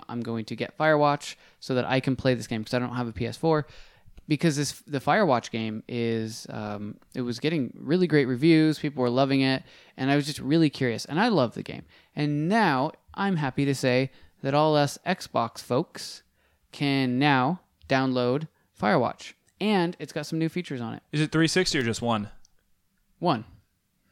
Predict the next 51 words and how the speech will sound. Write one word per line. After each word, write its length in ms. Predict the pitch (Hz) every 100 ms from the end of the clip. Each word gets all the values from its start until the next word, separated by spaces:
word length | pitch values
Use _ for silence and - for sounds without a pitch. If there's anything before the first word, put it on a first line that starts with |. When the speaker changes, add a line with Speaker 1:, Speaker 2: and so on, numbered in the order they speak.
| -
Speaker 1:
Yeah. 180 | 135 113
Speaker 2:
More 240 | 107 123
motivation 540 | 143 143 143 151 147
for 100 | 127
me 100 | 135
to 80 | 127
<laughs> 160 | 104 -
eventually 400 | 120 113 120 127
Speaker 1:
Get 40 | 123
Speaker 2:
get 20 |
Speaker 1:
it, 20 |
Speaker 2:
that 160 | 127 123
Speaker 1:
yeah, 80 | 120
Speaker 2:
one. 260 | 113 113 - _ _ _ _ _ _ -
Speaker 1:
right. 260 | 139 143 135
Um, 160 | 127 - 139
and 180 | 147
Speaker 2:
I'll 80 | 139 170
Speaker 1:
so 60 | 156
Speaker 2:
know 100 | 139
when 120 | 117
I 100 | 113
find 280 | 120 104 92
the 60 |
one. 320 | 98 95 87 - _ _
Speaker 1:
So 140 | - 170
one 160 | 180
of 40 | 226
the 60 |
cool 180 | 190 170
things 360 | - 135 131 131
is 80 | 131
that 160 | 135
the 80 | 131
game 340 | 123 147 160
now 220 | 143 135 135
has 480 | 131 120 120 117
a 80 | -
couple 300 | - 151 160
of 80 | 139
added 340 | - 120 123 -
pieces 440 | 123 113 120 107
that 220 | 117 110
the 160 | 123 117
developers 680 | 110 110 113 110 110 113 107
just 320 | 117 113 -
kinda 200 | - 113
threw 340 | - 127 113
in 140 | 104 104
there, 220 | 104 104 - - -
including 720 | - 131 - 170 165 160 151